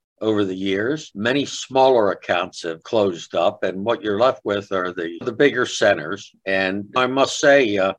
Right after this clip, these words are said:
e-, even though it's sad closures, the ones that are still there operating today, it's a lot of great centers, a lot of F E Cs. And as people in the industry know, just about everything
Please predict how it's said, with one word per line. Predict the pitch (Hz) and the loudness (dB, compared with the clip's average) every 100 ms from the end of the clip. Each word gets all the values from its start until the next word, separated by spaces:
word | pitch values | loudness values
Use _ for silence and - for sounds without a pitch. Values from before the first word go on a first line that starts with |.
| - | -6
e-, | 127 - _ | -6 -6 _
even | - 107 110 | -6 -4 -2
though | 104 | 0
it's | 95 - | -2 0
sad | 131 131 101 92 _ _ _ - | 4 4 4 -4 _ _ _ -4
closures, | 180 185 180 95 104 107 _ _ _ _ _ | 2 2 2 -2 -4 -6 _ _ _ _ _
the | 120 | -4
ones | 120 170 175 | 2 4 4
that | 165 | 0
are | 143 | -2
still | - - 143 139 135 - 107 | -4 0 4 4 2 -4 -8
there | 107 123 123 | 0 2 4
operating | 123 127 - 120 127 123 117 | 2 2 -2 -4 -4 -6 -10
today, | 110 104 120 | -8 -4 -2
it's | 123 95 | -2 -6
a | 87 | -4
lot | 101 113 | 0 0
of | 117 | -2
great | - 113 117 | -2 0 0
centers, | - - 117 127 123 123 - | -4 0 0 0 -6 -8 2
a | |
lot | 131 151 | 6 6
of | 135 | 4
F | 123 113 | 2 2
E | 117 90 | 0 -6
Cs. | - - 107 101 117 - | -6 -2 -2 -2 -8 -10
And | 87 90 - _ _ _ _ _ | -10 -10 -16 _ _ _ _ _
as | 98 - | -14 -12
people | - 131 120 113 | -6 -4 -2 -2
in | |
the | 110 | -2
industry | 104 107 98 - 104 | -4 -6 -8 -4 -4
know, | 104 127 113 | 0 0 0
just | 95 90 - | -2 -12 -12
about | 95 95 98 | -2 0 0
everything | 110 107 - 117 101 | -2 -6 -4 -4 -4